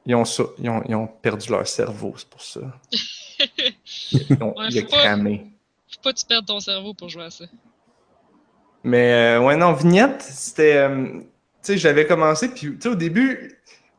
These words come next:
Speaker 1: sais, le jeu, il t'explique, mais pas trop. Puis il y a beaucoup de gens comme, ben, fouille.
Speaker 2: <laughs>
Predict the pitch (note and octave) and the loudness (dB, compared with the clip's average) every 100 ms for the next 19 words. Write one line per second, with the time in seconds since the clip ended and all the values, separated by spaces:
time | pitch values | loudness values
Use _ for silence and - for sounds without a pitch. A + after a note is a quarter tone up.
0 | _ D4 C4+ G#3+ C#4 C#4 F#3+ F3+ - - | _ -2 4 4 4 2 0 -4 -6 -10
1 | - G#3+ B3 B3 - F#3+ E3+ E3+ G#3 G#3 | -10 -6 -6 -6 -14 -6 -4 -4 -6 -6
2 | F#3 E3 F#3 - - C#3+ D3 F3+ F3+ C#4 | -6 -4 -4 -6 -4 -2 0 -2 0 2
3 | E3 D3 D3 C#3+ C#3+ D3 C3+ B2+ - - | 4 4 4 2 2 2 2 0 -6 -2
4 | G#3 G3+ F3 D#3 D3 C#3 C#3 - - - | 0 2 0 -6 -10 -10 -12 -18 -8 2
5 | C4 B3+ E3+ - - _ _ _ _ _ | 6 6 4 -6 -16 _ _ _ _ _
6 | _ _ - B3+ - | _ _ -10 -8 -10